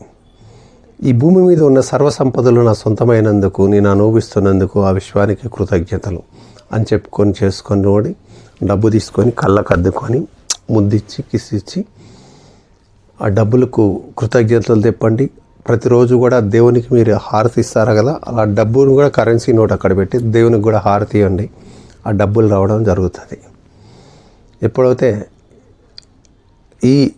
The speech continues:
వాక్యాన్ని కర్నూలులో ఉన్న మా మిత్రుడు రాజేష్ చెప్పాడు, "అన్న, మనము దేవునికి ఎలాగో ఫోటో పూజ చేస్తూ ఉంటాం, అలాగే డబ్బులకు కూడా నేను రోజు హారతి ఇస్తానన్నా, అందువల్ల నాకు డబ్బులు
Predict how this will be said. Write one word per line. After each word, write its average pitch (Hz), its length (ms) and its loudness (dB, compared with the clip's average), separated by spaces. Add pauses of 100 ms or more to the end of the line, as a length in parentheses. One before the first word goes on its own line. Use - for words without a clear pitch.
(340)
వాక్యాన్ని 117 680 0 (260)
కర్నూలులో 127 440 2
ఉన్న 117 180 2
మా 110 160 2
మిత్రుడు 107 420 0
రాజేష్ 113 420 0
చెప్పాడు, 95 300 -4 (100)
"అన్న, 110 260 0
మనము 123 520 0 (920)
దేవునికి 127 440 2
ఎలాగో 117 360 2
ఫోటో 107 520 0 (280)
పూజ 120 220 0
చేస్తూ 104 300 -2
ఉంటాం, 117 340 -4
అలాగే 110 800 0
డబ్బులకు 110 400 0
కూడా 113 220 0
నేను 104 220 2
రోజు 101 240 2
హారతి 101 440 -2
ఇస్తానన్నా, 98 600 -4 (760)
అందువల్ల 110 320 2
నాకు 104 180 2
డబ్బులు 104 540 0